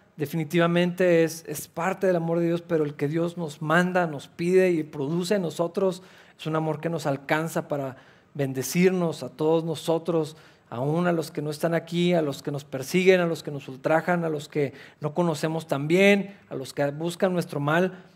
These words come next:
Esa es la clase de amor que, que Dios quiere y produce en nosotros. Hermanos, anden en ese amor. Es algo que podemos hacer ya, hoy mismo, caminar en lo que Dios preparó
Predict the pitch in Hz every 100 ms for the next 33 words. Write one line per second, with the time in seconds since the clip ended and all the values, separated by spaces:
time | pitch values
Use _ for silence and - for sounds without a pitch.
0 | _ _ - 170 175 175 165 175 165 151
1 | 156 156 - _ _ _ _ 151 147 147
2 | 143 147 147 - - - - 180 185 151
3 | - - _ _ _ 143 139 143 143 143
4 | 156 160 - _ - 131 127 190 190 160
5 | - _ _ _ _ _ 139 160 175 180
6 | - - - 165 196 196 175 170 175 170
7 | 185 185 - _ _ _ _ - 175 185
8 | 175 170 180 175 170 - - _ _ 135
9 | 165 175 160 147 170 175 175 175 170 147
10 | - _ _ - 143 147 151 165 156 -
11 | - _ _ _ _ 139 139 139 139 -
12 | 151 143 139 143